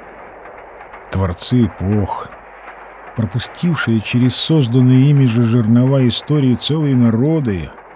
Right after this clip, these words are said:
среди которых незаметно затесался скромный бывший историк,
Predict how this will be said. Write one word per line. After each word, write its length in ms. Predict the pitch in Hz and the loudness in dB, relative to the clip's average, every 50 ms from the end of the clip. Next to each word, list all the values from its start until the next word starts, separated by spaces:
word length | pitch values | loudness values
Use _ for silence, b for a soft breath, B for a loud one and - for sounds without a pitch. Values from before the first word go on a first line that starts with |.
| - - - - - - - - - - - - - - - - - - - - - - - | -20 -20 -20 -20 -20 -20 -20 -20 -20 -20 -20 -20 -20 -20 -20 -20 -20 -20 -20 -20 -20 -20 -14
среди 320 | - - 202 214 202 214 | -4 0 2 4 4 4
которых 460 | - - 190 160 202 196 180 156 - | 2 0 -2 -2 0 0 0 0 2
незаметно 640 | 147 143 127 120 135 131 147 180 180 - - 117 120 | 2 2 2 2 2 2 2 0 0 0 0 0 0
затесался 640 | 113 113 - 127 120 - - 139 139 131 - - 110 | 0 0 -2 -4 -6 -4 -4 -4 -4 -4 -4 -6 -8
скромный 640 | - - - 143 170 202 202 196 185 175 170 165 147 | -8 -8 -6 -4 -2 -2 0 0 0 0 0 0 0
бывший 420 | 131 151 170 156 - - 123 113 | 0 -2 -4 -4 -4 -4 -2 -2
историк, 520 | 113 107 - - 180 185 180 165 151 127 | -2 -2 -4 -4 -2 -2 0 0 -2 -4